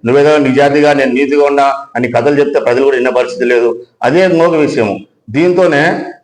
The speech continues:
ఈయన మన తాండవ కృష్ణ గారు, తాండవ కృష్ణ గారికి సంబంధించి ఒక రూమ్ అక్కడే ఉంది. తాండవ కృష్ణ గారి దగ్గర నుంచి కూడా అమౌంట్ తీసుకున్నారు. ఇదే తాండవ కృష్ణ గారు మీ వైసీపీ గవర్నమెంట్లో మన రోటరీ క్లబ్, ఆ, సందులో ఒక హౌస్ కట్టుకున్నారు.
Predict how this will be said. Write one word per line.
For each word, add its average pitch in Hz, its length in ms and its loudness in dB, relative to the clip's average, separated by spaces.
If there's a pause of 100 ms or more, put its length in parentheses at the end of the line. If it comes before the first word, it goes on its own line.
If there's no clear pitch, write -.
ఈయన 143 220 0
మన 120 540 0
తాండవ 180 240 2
కృష్ణ 180 260 -2
గారు, 117 280 0 (240)
తాండవ 160 260 0
కృష్ణ 160 220 -2
గారికి 156 320 0
సంబంధించి 147 400 0
ఒక 135 200 0
రూమ్ 160 180 0
అక్కడే 139 260 0
ఉంది. 110 240 -2 (500)
తాండవ 175 260 0 (200)
కృష్ణ 156 240 -2
గారి 160 220 2
దగ్గర 160 140 0
నుంచి 160 200 -2
కూడా 190 160 2
అమౌంట్ 175 320 2 (440)
తీసుకున్నారు. 165 580 0 (760)
ఇదే 143 240 0
తాండవ 170 320 0
కృష్ణ 156 260 -2
గారు 135 540 0 (300)
మీ 151 180 0
వైసీపీ 160 360 0
గవర్నమెంట్లో 151 840 0 (600)
మన 139 180 0
రోటరీ 175 340 2
క్లబ్, 151 520 0
ఆ, 120 380 0
సందులో 160 300 2
ఒక 156 240 2
హౌస్ 170 280 2
కట్టుకున్నారు. 120 460 -2